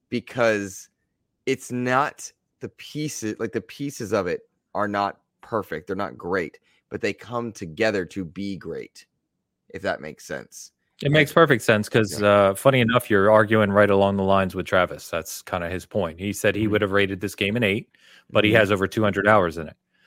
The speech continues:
Speaker 2: Um, and he just, you know, he got access early, but,
Speaker 1: Sure.
Speaker 2: um, he's just loving it. He did some work for it, like guides and stuff, but he just really loves it.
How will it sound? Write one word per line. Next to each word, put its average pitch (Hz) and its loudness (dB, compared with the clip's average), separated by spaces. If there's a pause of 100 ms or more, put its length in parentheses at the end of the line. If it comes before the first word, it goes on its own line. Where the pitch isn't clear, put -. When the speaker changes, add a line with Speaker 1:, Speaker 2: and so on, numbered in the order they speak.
(240)
Speaker 2:
Um, 95 2
and 107 0
he 101 0
just, 92 -4
you 98 -6
know, 90 -2
he - 0
got 104 4
access - -4
early, 85 -4 (100)
but, 95 2
Speaker 1:
Sure. 110 0
Speaker 2:
um, 87 -2
he's 107 -2
just 113 0
loving 107 2
it. 85 -6
He 95 -6
did 95 -2
some 87 -8
work 107 0
for 95 -2
it, 90 -4
like 85 -4
guides 123 4
and 87 -4
stuff, 90 0 (420)
but 98 4
he 113 0
just 107 0
really 107 4
loves 98 4
it. - -8